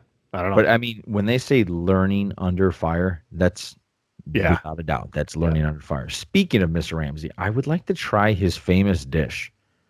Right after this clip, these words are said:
Speaker 2: His, um,
Speaker 1: What's his famous dish? I don't know.
Speaker 2: God, I'm drawing a blank now, and people are probably yelling through the podcast at us about it. Um,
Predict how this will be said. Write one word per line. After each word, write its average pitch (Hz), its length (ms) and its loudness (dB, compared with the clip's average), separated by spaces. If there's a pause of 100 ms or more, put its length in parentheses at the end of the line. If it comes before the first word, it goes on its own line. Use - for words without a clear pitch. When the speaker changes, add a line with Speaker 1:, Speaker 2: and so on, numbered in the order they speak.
(220)
Speaker 2:
His, 87 340 2
um, 71 480 0 (440)
Speaker 1:
What's 90 180 -10
his 82 160 -8
famous 82 340 -10
dish? 80 360 -10
I 87 80 -4
don't 80 100 -6
know. 80 140 -10 (640)
Speaker 2:
God, 73 340 0
I'm 73 240 -4 (140)
drawing 67 280 -2
a 67 60 -2
blank 65 420 -4
now, 67 200 -4
and 71 160 -8
people 73 200 0
are 71 60 0
probably 71 240 -2
yelling 73 400 2
through 71 140 -4
the 71 80 -4
podcast 73 600 -2
at 65 120 -2
us - 160 -6
about - 260 -6
it. - 140 -12
Um, 50 760 -2